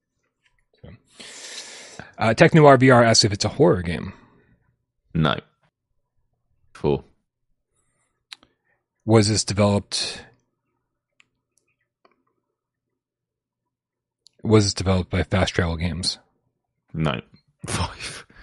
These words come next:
Speaker 1: Is it a shooter? Asks Silver Nexus.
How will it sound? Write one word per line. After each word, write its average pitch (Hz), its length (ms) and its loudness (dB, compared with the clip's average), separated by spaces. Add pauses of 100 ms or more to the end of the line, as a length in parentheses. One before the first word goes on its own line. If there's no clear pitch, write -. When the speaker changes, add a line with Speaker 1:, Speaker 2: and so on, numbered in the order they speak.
(3000)
Speaker 1:
Is 95 100 -6
it 101 80 -2
a - 20 -2
shooter? 214 440 6
Asks - 220 -2
Silver 92 200 -4
Nexus. 87 520 -8